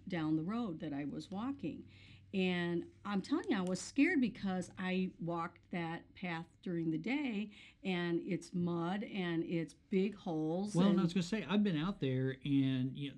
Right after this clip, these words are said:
Speaker 2: you got stuff everywhere, too.
Speaker 1: Yeah, ex-, that's the other thing. I'm like, you know
Speaker 2: Obstacles you're gonna have
Speaker 1: <laughs>
Speaker 2: to, whew, man, that could
Speaker 1: That's
Speaker 2: preach.
Speaker 1: so right,
Speaker 2: <laughs>
Speaker 1: right on.
Speaker 2: The
Speaker 1: Yeah.
Speaker 2: obstacles that come in our path,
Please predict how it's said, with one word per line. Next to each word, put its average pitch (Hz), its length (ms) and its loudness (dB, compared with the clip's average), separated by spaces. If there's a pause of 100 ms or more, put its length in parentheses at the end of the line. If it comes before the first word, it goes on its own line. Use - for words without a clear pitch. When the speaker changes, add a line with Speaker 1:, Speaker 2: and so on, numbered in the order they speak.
Speaker 2:
you 156 220 2
got 175 160 0
stuff - 280 0
everywhere, 160 360 0
too. - 140 0
Speaker 1:
Yeah, 170 180 4
ex-, 196 320 6
that's 160 300 -2
the 165 180 0
other 277 240 2
thing. 151 360 -2
I'm - 120 -4
like, 190 140 -12
you 185 100 -2
know 202 60 -4
Speaker 2:
Obstacles 151 520 0
you're 139 120 0
gonna 151 180 4
have 131 340 0
Speaker 1:
<laughs> 480 60 0
Speaker 2:
to, 131 420 4 (360)
whew, 339 260 4
man, 175 200 4
that 220 180 4
could 135 160 4
Speaker 1:
That's 247 200 6
Speaker 2:
preach. - 320 2
Speaker 1:
so 269 280 2
right, 233 300 6
Speaker 2:
<laughs> 240 200 6
Speaker 1:
right 269 320 2
on. 233 500 -4
Speaker 2:
The 151 180 -2 (100)
Speaker 1:
Yeah. 254 100 0
Speaker 2:
obstacles 151 640 -4
that - 160 -12
come 180 260 -4
in 160 140 -4
our 127 100 -6
path, 139 600 -10